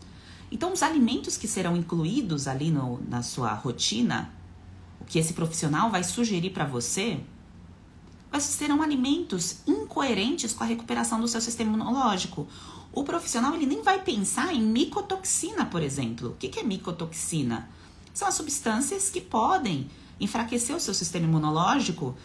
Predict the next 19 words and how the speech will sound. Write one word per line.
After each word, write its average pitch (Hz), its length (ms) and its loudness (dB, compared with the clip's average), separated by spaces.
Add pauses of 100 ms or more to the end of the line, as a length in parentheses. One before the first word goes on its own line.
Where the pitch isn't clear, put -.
(160)
e - 20 -12
fazer 370 280 0
com 370 180 -2
que 359 140 -2
você 359 320 -2
permaneça 339 680 -2
com - 120 -4
a - 20 -4
baixa 196 300 0
imunidade 214 500 2
e - 20 -2
você 349 200 -2
não 370 100 -2
elimine 381 440 -2
a 370 40 -2
bendita 214 400 -2
candidíase. 170 880 -2 (1500)
Não 202 140 0
elimine 240 680 4